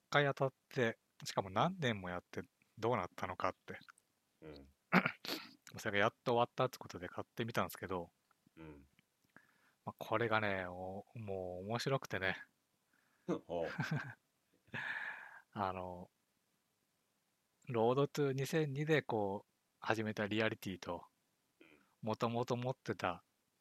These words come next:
Speaker 2: うん。
Speaker 1: キャプテン翼的なね、要素がね、
Speaker 2: うん。うん。
Speaker 1: もうすごくこうバランスがいい
Speaker 2: うん。
Speaker 1: 新しい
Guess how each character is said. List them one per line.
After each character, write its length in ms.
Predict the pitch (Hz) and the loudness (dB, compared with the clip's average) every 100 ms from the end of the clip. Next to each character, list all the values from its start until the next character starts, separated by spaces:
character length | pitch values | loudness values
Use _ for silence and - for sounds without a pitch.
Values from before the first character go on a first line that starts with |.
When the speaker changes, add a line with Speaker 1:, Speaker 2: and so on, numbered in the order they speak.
| _ _ | _ _
Speaker 2:
う 40 | 151 | -4
ん。 20 | |
Speaker 1:
キ 80 | 113 | -4
ャ 40 | |
プ 80 | - | -2
テ 140 | 95 | -4
ン 80 | 87 | -4
翼 320 | - 92 - | -4 -4 -6
的 220 | - - | -6 -4
な 120 | 101 104 | -4 -2
ね、 180 | 135 - _ | -4 -6 _
要 160 | 107 90 | -6 -4
素 120 | - | -6
が 120 | 87 | -8
ね、 200 | 90 98 69 _ _ _ _ - | -6 -8 -10 _ _ _ _ -16
Speaker 2:
う 40 | |
ん。 20 | |
う 40 | 78 | -16
ん。 40 | 73 _ | -16 _
Speaker 1:
も 60 | 104 | -8
う 20 | |
す 140 | - | -6
ご 140 | 123 202 | -6 -8
く 40 | - | 0
こ 120 | 110 | 4
う 20 | |
バ 140 | 101 104 | 6 6
ラ 120 | 104 | 6
ン 80 | 104 | 2
ス 120 | 107 | 0
が 140 | 98 | 2
い 220 | 98 90 | 0 -2
い 60 | 78 _ _ _ _ _ - | -8 _ _ _ _ _ -14
Speaker 2:
う 40 | |
ん。 240 | 85 82 98 - _ _ _ _ _ _ _ _ _ _ _ _ _ _ _ _ _ _ | -12 -10 -12 -20 _ _ _ _ _ _ _ _ _ _ _ _ _ _ _ _ _ _
Speaker 1:
新 280 | - - 95 | -8 -4 -2
し 80 | |
い 20 | - | -2